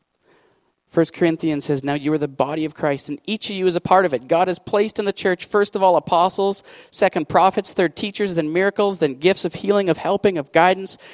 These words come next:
and of different kinds of tongues." Are all apostles, are all prophets, are all teachers, do all work miracles, do all have gifts of healing, do all speak in tongues, do all interpret? In other words, no.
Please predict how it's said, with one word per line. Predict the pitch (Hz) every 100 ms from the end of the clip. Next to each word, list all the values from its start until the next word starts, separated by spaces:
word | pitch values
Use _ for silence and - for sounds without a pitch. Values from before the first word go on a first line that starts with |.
| -
and | -
of | 151 131
different | 196 - 226 160
kinds | 196 202 180
of | 175
tongues." | - 165 147 117 - - _ _ _ _ _ _ _ _ _ _
Are | 160
all | 170 214 233
apostles, | - 220 226 - 247 240 247 -
are | 170 147
all | 196 214
prophets, | 214 214 208 208 220 -
are | -
all | 202 226
teachers, | 226 202 - 180 170
do | 165 180 -
all | 202 240
work | 233 226 -
miracles, | 175 165 175 160
do | 170 160
all | 196
have | 208
gifts | 180 185 156
of |
healing, | - 214 240 240
do | 208
all | 180 202
speak | - 190 185
in | 175
tongues, | 208 220 208
do | 202
all | 175 185
interpret? | 180 214 214 233 - - - _ _ -
In | 185
other | 214
words, | 185 175 - - _
no. | 165 185 196 233 254 233 151 -